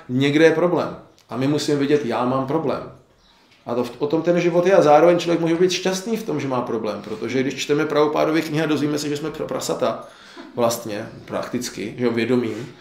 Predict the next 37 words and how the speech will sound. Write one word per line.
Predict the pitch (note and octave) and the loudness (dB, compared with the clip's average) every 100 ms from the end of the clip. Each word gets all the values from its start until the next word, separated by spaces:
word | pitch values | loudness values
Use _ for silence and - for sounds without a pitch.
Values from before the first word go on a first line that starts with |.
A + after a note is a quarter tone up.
| - - - | -20 -18 -8
tak | |
člověk | - B2 C3 | -6 0 4
je | C#3 | 4
šťastný, | C#3+ E3+ F3 A3+ F3+ C#3+ | 4 2 2 0 0 0
když | B2 | -4
si | B2 | -4
to | B2+ | -4
přečte. | - B2 - G#2+ F2 - | -4 -6 -6 -8 -8 -16
Protože | - A2 | -14 -12
ví, | A2+ | -6
no | B2 | 2
jo, | C3 | 4
vlastně, | F3+ G#3 G3+ | 4 2 0
já | E3 | -2
jsem | E3 | -2
prase, | E3 F#3 G3 F#3 | -4 -4 -4 -4
proto | D3+ D3+ G3 | -2 0 2
mám | F3 | 2
tady | E3 E3 | 2 2
problémy. | E3 F3 G3+ B3 F3+ A2 - - - - - | 4 2 2 0 -2 -6 -14 -16 -18 -16 -8
A | B2+ | 0
tady | D#3 E3+ | 2 4
je | F#3 | 4
řešení, | F#3 A#3+ A3 | 4 4 4
jak | E3+ | 4
se | E3+ | 2
z | - | 0
prase | - D3 E3+ E3+ | -2 0 0 0
může | E3+ F3 | 0 0
stát | F3+ F3 | 0 0
labuť. | G#3 G3+ F3 - - - - | 2 2 2 0 -10 -20 -12
Reinkarnace, | C#3 C3+ D#3+ G3 G3 F3+ E3+ - B2 | -4 2 2 4 2 4 2 0 -2
že | D3+ | 2
jo, | E3 | 2
během | C3+ D3 | 2 0
jednoho | C#3 D3+ D#3+ | 0 0 0
života. | D3 F3+ F#3+ - | 0 -2 0 2